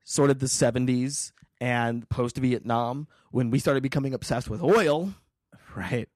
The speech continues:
Speaker 1: opec,
Speaker 2: Right.
Speaker 1: that certain motherfuckers,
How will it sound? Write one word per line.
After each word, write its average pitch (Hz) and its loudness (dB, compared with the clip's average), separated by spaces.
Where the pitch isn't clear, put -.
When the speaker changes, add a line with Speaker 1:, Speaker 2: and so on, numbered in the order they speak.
Speaker 1:
opec, 147 2
Speaker 2:
Right. 107 -6
Speaker 1:
that 131 0
certain 156 -2
motherfuckers, 147 -2